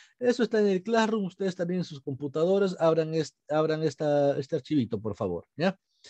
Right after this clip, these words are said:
Se define X igual cuatro X más uno, hallar tres más dos. Bien, ¿qué tendría que hacer yo en este caso? ¿Alguna sugerencia? ¿Algún voluntario, por favor?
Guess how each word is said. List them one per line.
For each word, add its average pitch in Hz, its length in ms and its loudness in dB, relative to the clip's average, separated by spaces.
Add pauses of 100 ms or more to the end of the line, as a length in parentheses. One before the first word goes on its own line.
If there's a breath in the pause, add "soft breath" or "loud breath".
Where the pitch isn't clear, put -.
(300 loud breath)
Se 214 200 8
define 214 640 6
X 233 500 6
igual 156 420 4
cuatro 131 400 2
X 175 320 0
más 190 240 -2
uno, 147 480 2
hallar 151 420 4
tres 143 240 0
más 143 200 -2
dos. 180 480 2 (600)
Bien, 208 440 0 (100)
¿qué 311 120 0
tendría 254 580 6
que 202 140 2
hacer 180 320 2
yo 202 240 8
en 160 160 0
este 151 260 -6
caso? 117 540 0 (100)
¿Alguna 135 400 -2
sugerencia? 156 680 4 (760)
¿Algún 127 240 -2
voluntario, 139 540 2
por 127 140 -8
favor? 160 320 -2